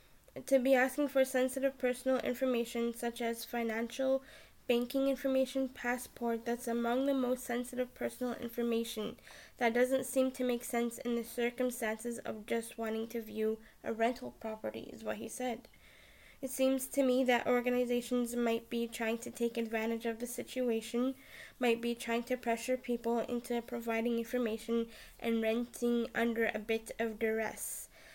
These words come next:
MacArthur said that there are concerns about what someone could do with sensitive information. They could take your,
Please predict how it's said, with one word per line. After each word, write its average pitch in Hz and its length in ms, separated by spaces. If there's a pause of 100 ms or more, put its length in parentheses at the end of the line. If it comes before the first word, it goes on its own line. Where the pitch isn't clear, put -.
(120)
MacArthur 247 560
said 247 300
that 233 180
there 240 220
are 233 60
concerns 247 580
about 240 300
what - 160
someone 240 540
could 220 360
do 254 220
with 254 140
sensitive 226 540
information. 233 720 (640)
They 247 120
could 240 220
take 240 300
your, 240 120